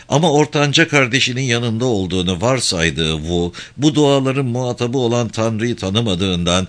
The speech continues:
sadece kardeşlerinin isimlerini anmakla yetindi.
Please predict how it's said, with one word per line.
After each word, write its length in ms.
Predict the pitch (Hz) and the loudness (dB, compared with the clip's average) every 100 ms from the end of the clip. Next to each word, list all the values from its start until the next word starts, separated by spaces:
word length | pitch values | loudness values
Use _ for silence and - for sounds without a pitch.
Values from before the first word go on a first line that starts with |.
| - | -6
sadece 420 | - 160 170 156 147 | -4 0 0 0 0
kardeşlerinin 800 | 135 127 113 127 - 117 107 117 | 0 0 0 -2 0 0 0 -2
isimlerini 580 | 107 107 104 101 95 | 0 0 0 0 0
anmakla 680 | 101 - 98 92 98 101 90 | -2 -2 -2 -2 -4 -2 -2
yetindi. 680 | 87 82 87 80 78 78 76 | 0 -2 -4 -4 -2 -2 -4